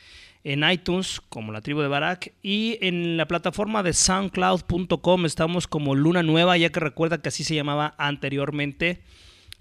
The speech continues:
el programa, eh, que ahora, bueno, cambió, cambió un poco el giro, y digo un poco porque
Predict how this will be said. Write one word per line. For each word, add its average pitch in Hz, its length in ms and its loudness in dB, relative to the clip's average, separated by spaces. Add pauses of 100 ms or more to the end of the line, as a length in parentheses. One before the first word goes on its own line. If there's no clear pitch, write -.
el 139 180 -2
programa, 135 680 -2 (1000)
eh, 120 680 -6
que 160 80 0
ahora, 143 420 2
bueno, 120 260 -12 (280)
cambió, 131 600 -6 (360)
cambió 131 300 -8
un 147 100 -6
poco 160 200 -4
el 143 80 -4
giro, 220 520 -2 (220)
y 135 140 -12
digo 135 140 -8
un 151 100 -6
poco 156 300 -8
porque 120 440 -10